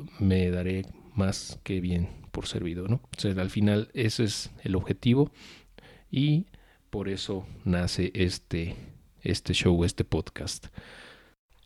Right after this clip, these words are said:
Ahora te quiero contar un poco sobre la estructura del, del programa, ¿no? Eh, va a ser un programa semanal, a menos que ocurra algo extraordinario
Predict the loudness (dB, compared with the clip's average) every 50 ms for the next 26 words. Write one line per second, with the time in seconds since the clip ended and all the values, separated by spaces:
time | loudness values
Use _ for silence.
0 | -20 -20 -20 -20 -20 -8 4 8 10 10 10 10 8 6 4 6 8 10 10 10
1 | 12 12 12 12 10 8 6 6 4 2 4 4 4 6 6 4 2 0 0 -2
2 | -2 2 6 8 8 10 10 8 8 4 0 -6 _ -8 -2 2 2 4 4 4
3 | 4 2 2 2 0 0 -2 -4 -6 -6 -6 -2 -2 0 0 0 -2 -2 -4 -4
4 | -6 -6 -8 -8 -8 -8 -8 -10 -12 -16 -18 -14 -4 2 4 6 6 6 6 4
5 | 4 2 0 -4 -8 -10 -8 -8 -8 -10 -12 -14 -18 -18 -16 -16 -16 -16 -16 -18
6 | -18 -20 -20 -16 -14 -12 -10 -10 -8 -2 2 4 4 4 6 6 6 6 6 6
7 | 6 6 6 6 6 4 4 2 4 4 4 6 6 6 4 4 2 0 -2 -6
8 | -10 -18 -20 -20 -20 -20 -20 -20 -20 _ _ -10 -4 0 4 6 8 8 10 10
9 | 10 8 8 4 0 0 0 -2 -2 -6 -10 -6 0 2 4 4 4 4 4 4
10 | 4 4 2 0 0 2 2 2 4 4 6 6 6 8 8 8 8 8 6 4